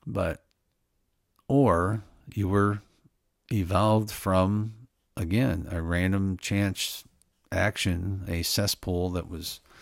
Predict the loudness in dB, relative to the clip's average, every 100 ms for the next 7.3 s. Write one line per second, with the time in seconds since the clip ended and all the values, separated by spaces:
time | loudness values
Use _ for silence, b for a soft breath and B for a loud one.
0 | B B B B B B -4 -4 -4 -10
1 | -16 _ _ _ _ _ -20 -20 -20 -20
2 | -10 -4 0 2 2 4 4 2 2 -2
3 | -4 0 2 2 2 0 0 0 -2 -2
4 | -2 -2 -2 -2 -2 -2 -2 -2 -2 -2
5 | -4 -4 -2 0 0 0 0 -2 -4 -6
6 | -4 -2 0 -2 -2 -4 -4 -2 -2 -2
7 | -2 -2